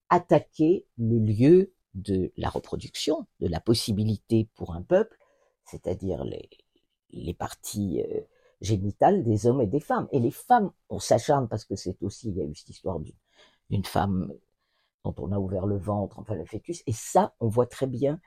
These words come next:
c'est souvent la différence entre une guerre et une volonté génocidaire.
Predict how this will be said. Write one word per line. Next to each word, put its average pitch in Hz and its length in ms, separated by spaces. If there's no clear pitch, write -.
c'est - 340
souvent 226 460
la 185 120
différence 156 540
entre 120 240
une 113 180
guerre 151 600
et 131 80
une 120 120
volonté 98 460
génocidaire. - 840